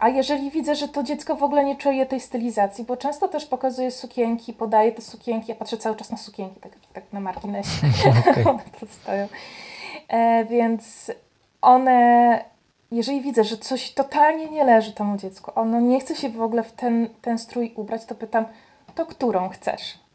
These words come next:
Speaker 1: I ono samo wybiera, więc już wtedy też improwiz-, improwizuję z tym, co mam do,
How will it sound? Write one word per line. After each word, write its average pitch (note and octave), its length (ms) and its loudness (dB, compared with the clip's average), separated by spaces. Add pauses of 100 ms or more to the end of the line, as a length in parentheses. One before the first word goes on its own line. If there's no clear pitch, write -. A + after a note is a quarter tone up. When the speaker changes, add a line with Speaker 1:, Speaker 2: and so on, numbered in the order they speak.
(600)
Speaker 1:
I D#4 120 -4
ono D4 260 4
samo A3+ 300 2
wybiera, G3+ 420 -8
więc A#3 200 -6
już C4 100 -14
wtedy B3 500 -2
też B3 220 -2
improwiz-, A3+ 580 -4
improwizuję G#3+ 680 -4
z - 140 -20
tym, G3+ 200 -4
co G3+ 140 -8
mam F#3 220 -10
do, - 220 -12